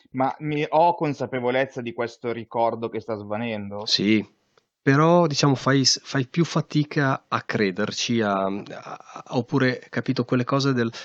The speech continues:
Speaker 2: "Mm, è stata solo una sensazione temporanea", come quando hai quel brivido alla schiena e poi dici, "Sì, ma tanto non era niente". Quindi ce l'hai, non l'hai perso, però, eh, questo tuo indagare in giro e non trovare nessun riscontro di, di,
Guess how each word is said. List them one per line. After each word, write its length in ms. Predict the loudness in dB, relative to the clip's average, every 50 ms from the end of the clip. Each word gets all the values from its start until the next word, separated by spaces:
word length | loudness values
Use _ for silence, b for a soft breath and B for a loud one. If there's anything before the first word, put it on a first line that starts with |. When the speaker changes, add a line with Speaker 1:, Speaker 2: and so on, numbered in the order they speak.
| B 0 2
Speaker 2:
"Mm, 100 | 2 2
è 40 |
stata 220 | 2 0 -2 -2 0
solo 200 | 0 2 2 2
una 80 | 2
sensazione 440 | 2 0 -2 -4 -4 -2 0 0 2
temporanea", 640 | 2 2 0 2 0 0 0 2 2 2 2 0 -2
come 160 | -2 -4 -4
quando 380 | -2 0 0 2 2 2 0 0 -4 _ B B B B B B B B _
hai 140 | -6 -2
quel 140 | 0 2 2
brivido 300 | 4 4 4 4 6 4
alla 120 | 2 2 2
schiena 280 | 2 2 2 2 2
e 20 | 2
poi 120 | 2 0
dici, 120 | -2 0 0
"Sì, 140 | 0 0 0
ma 100 | 0 0
tanto 240 | 0 0 0 0
non 120 | -2 -2 -2
era 160 | 0 0 -2
niente". 440 | -2 -4 -4 -6 -6 -6 -8 -10 B B B B B B
Quindi 220 | _ 2 2 2 2
ce 180 | 0 0 0
l'hai, 300 | 2 2 2 2 2 0
non 180 | 0 0 0 0
l'hai 160 | 0 0 -2 -2
perso, 580 | -2 0 2 2 2 2 2 2 2 2 0
però, 580 | -2 -2 -4 -2 0 0 0 2 2 2 0 -2 B B B B B B B B _ _ _
eh, 320 | -2 0 0 0 0 -2 -4
questo 280 | -4 -4 -2 -2 -2
tuo 140 | 0 2 2
indagare 400 | 2 4 2 0 0 0 0 0
in 120 | 0 -2 -2
giro 400 | -2 -2 0 0 0 0 0 0
e 40 | 0
non 240 | 0 2 2 2 2
trovare 580 | 0 -2 -2 -2 -2 -2 -2 -2 -4 -4 -4
nessun 360 | -4 -4 -4 -6 -6 -6 -4 -2
riscontro 720 | -2 -2 -4 -6 -6 -4 -4 -2 -4 -4 -4 -6 -6 -4
di, 180 | -4 -4 -6 -6
di, 640 | -6 -6 -6 -4 -4 -4 -6 -6 -6 -8 -10 -12 -16